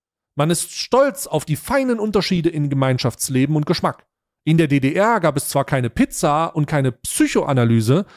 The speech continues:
dafür aber knusprige Bräuler und eine freizügige F-K-K-Kultur.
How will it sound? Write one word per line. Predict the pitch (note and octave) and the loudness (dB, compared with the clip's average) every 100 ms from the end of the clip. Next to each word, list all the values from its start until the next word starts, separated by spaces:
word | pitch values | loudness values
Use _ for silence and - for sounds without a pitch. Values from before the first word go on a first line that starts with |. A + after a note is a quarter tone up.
| - | -14
dafür | - E3 - G#3+ | -2 0 0 0
aber | G3 G#3 | 0 -2
knusprige | - F3+ G#3 - F#3 D#3+ | 0 0 0 -2 -4 -2
Bräuler | C#3 F3 A#3 A#3+ F#3+ G3+ | -2 2 2 4 2 2
und | F3 | 0
eine | D#3+ | -2
freizügige | D3+ - D#3 E3+ - F3 E3+ E3+ - | -2 -4 -2 -2 -2 -2 -2 -4 -2
F-K-K-Kultur. | F3 - - E3+ - A3 A3 G#3+ F3+ D#3 A2 G#2 | -4 -4 -6 -6 -4 -4 0 0 0 0 0 -2